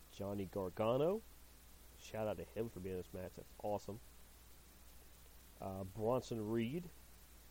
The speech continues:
I'm not, I gotta agree with him. I'm not, I'm not sure he's gonna fit in one of those pods. Uh,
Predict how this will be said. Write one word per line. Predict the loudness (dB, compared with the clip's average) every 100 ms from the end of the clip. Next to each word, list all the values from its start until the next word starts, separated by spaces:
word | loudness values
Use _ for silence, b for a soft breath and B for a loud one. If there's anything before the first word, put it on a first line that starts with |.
| -16 -16 -14 -6
I'm | 2 2
not, | 2 -4 -8 4
I | 10
gotta | 12 12
agree | 10 10
with | 10
him. | 8
I'm | 8 4
not, | 2 -2 -2 -2
I'm | 0
not | 2
sure | 0
he's | 2
gonna | 2 6
fit | 8 8
in | 8
one | 6
of | 6
those | 2
pods. | 4 4 4 4
Uh, | 4